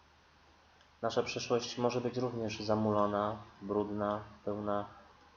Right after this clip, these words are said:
nieprzyjemnych dla nas rzeczy. I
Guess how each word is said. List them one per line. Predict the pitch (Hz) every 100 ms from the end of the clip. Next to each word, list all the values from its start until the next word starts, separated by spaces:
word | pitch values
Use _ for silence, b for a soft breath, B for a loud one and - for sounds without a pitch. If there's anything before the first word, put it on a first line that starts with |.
| - - -
nieprzyjemnych | 110 107 - 117 107 107 104
dla | 104
nas | 101
rzeczy. | 101 104 - - - - - - - - _ - - - - - - - - - 113
I | 113 110 -